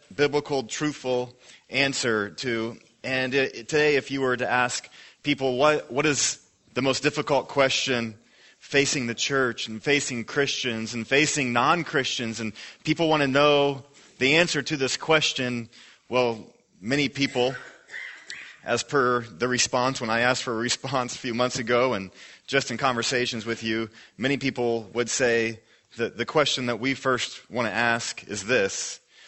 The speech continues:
"What would Jesus say to the lesbian, gay, bisexual, and transgender community?" And if you've come today for the first time, we don't talk about this issue every Sunday. It's okay. Um, take a deep breath. If,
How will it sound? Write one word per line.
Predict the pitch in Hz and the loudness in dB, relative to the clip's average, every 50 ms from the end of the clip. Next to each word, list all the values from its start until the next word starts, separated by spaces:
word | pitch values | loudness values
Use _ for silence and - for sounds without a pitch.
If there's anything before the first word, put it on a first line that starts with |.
| - - - | -20 -10 -4
"What | 110 135 143 | -2 0 0
would | 135 127 | 0 0
Jesus | 110 123 127 127 123 135 139 123 - | -2 -2 -2 -2 -2 -2 -2 -2 0
say | - 139 117 110 113 110 | 0 2 2 2 2 0
to | - - | -2 -6
the | 110 110 | -6 -4
lesbian, | 107 110 113 117 117 - - 120 117 113 113 107 104 | 0 0 0 0 0 -2 -6 -6 -4 -4 -4 -4 -4
gay, | 92 113 107 110 110 | -4 -2 0 0 0
bisexual, | 104 90 101 104 104 - - 113 - - - 113 104 | 0 2 0 0 0 0 -4 -6 -6 -6 -8 -8 -8
and | 98 98 - | -8 -8 -8
transgender | - 107 101 104 95 - - 104 95 95 90 92 90 87 90 95 - | -8 -8 -8 -8 -8 -8 -8 -8 -8 -8 -6 -6 -8 -8 -10 -14 -18
community?" | - 101 101 104 107 98 90 90 85 85 85 _ _ - - - - - - - - | -16 -12 -10 -10 -10 -8 -8 -10 -12 -12 -16 _ _ -20 -20 -20 -20 -20 -18 -10 -6
And | 113 135 | -2 -2
if | 135 - 123 | -2 0 2
you've | 147 175 175 - | 0 0 0 0
come | - 151 156 151 147 139 117 | 0 0 2 2 2 0 -4
today | - 143 113 110 120 113 113 120 127 151 170 147 - - - - - - _ - | -4 -6 -2 0 0 2 2 2 2 0 -2 -4 -10 -20 -20 -20 -20 -20 _ -8
for | - 135 | -6 -4
the | 120 113 | -4 -4
first | - - 143 139 127 - | -4 0 0 0 0 -2
time, | - 151 139 135 139 151 156 131 - - _ - | -2 0 0 0 0 -2 -4 -8 -14 -18 _ -4
we | 131 147 | -2 -2
don't | 147 131 | -2 0
talk | 139 143 135 127 | 2 0 0 2
about | 131 123 117 113 | 2 0 0 2
this | - 127 117 - 117 | 0 -2 -4 -4 -4
issue | - 123 117 - 131 120 | -4 -4 -4 -2 -2 0
every | 95 113 107 117 107 | -2 0 -2 -2 -4
Sunday. | - 131 117 104 92 90 85 85 98 - _ _ - | -4 -4 -4 -4 -2 -4 -4 -6 -8 -12 _ _ -10
It's | - 113 - 139 | -10 -6 -2 -2
okay. | 117 113 - 131 98 87 82 - _ - - - - - - | -2 0 0 0 0 0 -2 -8 _ -20 -20 -20 -20 -18 -8
Um, | - 123 127 123 117 107 101 92 87 90 - | -2 0 2 4 4 2 2 -2 -6 -8 -4
take | - 131 131 | -2 -2 0
a | 135 120 | 0 0
deep | 107 123 123 107 | -2 -2 -2 -2
breath. | 104 123 117 104 92 110 - - - - - - | 0 2 2 2 2 -2 -4 -14 -18 -16 -8 -2
If, | 113 123 123 120 117 - - | 2 2 2 2 2 -2 -14